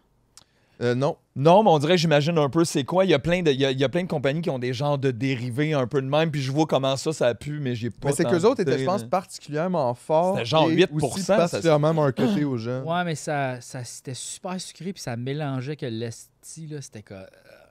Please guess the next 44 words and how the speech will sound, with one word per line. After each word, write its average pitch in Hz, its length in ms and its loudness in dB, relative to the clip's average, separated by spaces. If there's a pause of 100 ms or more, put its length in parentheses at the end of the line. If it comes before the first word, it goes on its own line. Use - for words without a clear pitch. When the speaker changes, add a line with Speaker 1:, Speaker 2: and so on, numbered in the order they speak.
(140)
Speaker 1:
Mais 127 80 2
c'est - 60 -2
parce 151 100 2
que - 40 -2
c'est 151 60 0
comme 214 160 2
un 165 80 4
Red 131 240 0
Bull 175 380 0
avec 135 500 -2
Speaker 3:
Ouais, 156 460 -4
Speaker 1:
du, 123 100 -10
Speaker 3:
fait 120 160 -8
Speaker 1:
de 131 80 0
l'alcool, 127 500 -2
ouais. 135 140 -12
Speaker 3:
ça 127 240 -8
mélangeait, 135 580 -4
là, 127 120 -6
ça 120 160 -6
buzzait 127 440 -4
sur - 380 -16
un 110 140 -8
autre 113 200 -10
temps, 120 200 -10
fait 110 120 -16
que, 101 120 -20
tu 90 120 -16
sais, - 140 -20
c'est - 140 -20
ça. - 160 -20
Speaker 1:
Ah, 135 140 0
mon 117 200 -2
Speaker 3:
Fait 110 60 -8
que 127 60 -4
Speaker 1:
Dieu, 135 100 -2
pff, - 340 -18
j'ai 113 80 -8
fait 127 200 -8
un 135 40 -8
<laughs> - 140 -12
hot - 60 -4 (140)
dog 127 140 -8
cracks. - 1080 -4